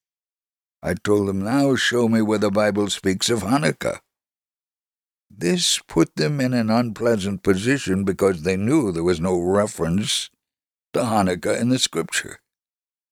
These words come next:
One said, "You act as if you own this synagogue."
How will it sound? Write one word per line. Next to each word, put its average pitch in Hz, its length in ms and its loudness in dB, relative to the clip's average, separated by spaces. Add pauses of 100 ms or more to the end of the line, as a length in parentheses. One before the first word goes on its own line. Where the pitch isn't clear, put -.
(120)
One 107 260 0
said, 90 420 -2 (240)
"You 143 360 4
act 123 340 -4
as 107 220 4
if 110 180 -2
you 110 220 2
own 104 340 2
this 92 160 0
synagogue." 73 800 -2